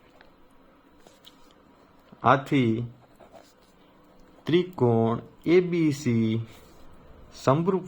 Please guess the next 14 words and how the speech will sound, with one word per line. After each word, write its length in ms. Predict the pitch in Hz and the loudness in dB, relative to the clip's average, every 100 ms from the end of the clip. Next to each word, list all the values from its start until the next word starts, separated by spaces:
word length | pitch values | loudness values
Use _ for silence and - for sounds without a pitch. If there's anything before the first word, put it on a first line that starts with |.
| 127 | 0
હોય 200 | 117 113 147 | 0 0 0
કોને? 260 | 170 160 139 - | 0 -2 -4 -4
ત્રિકોણ 600 | 117 117 - 127 151 185 180 - - - 110 | -4 -4 -2 0 0 -2 -6 -14 -18 -6 0
ડી 240 | 120 147 147 - 127 | 0 -2 -4 -4 -2
ઈ 100 | 170 208 - - - - 147 | -2 -6 -10 -20 -16 2 2
એફ 160 | 101 - - - - - - - - - - - - - - | 2 -4 -20 -20 -20 -20 -20 -20 -20 -20 -20 -20 -20 -10 4
થાય, 300 | 135 101 - | 4 4 0
બરાબર? 320 | 170 190 208 - - - - - - - - - - | 2 2 0 -4 -18 -20 -20 -20 -20 -20 -20 -20 -2
તેથી 220 | 131 135 156 | 0 4 4
આપણે 160 | 160 170 | 4 4
કહીએ 200 | 185 185 | 2 2
કે 60 | 208 | 2
ને 60 | 147 - - - - _ - _ _ - - - - 98 | 2 -2 -12 -20 -20 _ -20 _ _ -20 -20 -20 -12 2
જે 180 | 110 | 4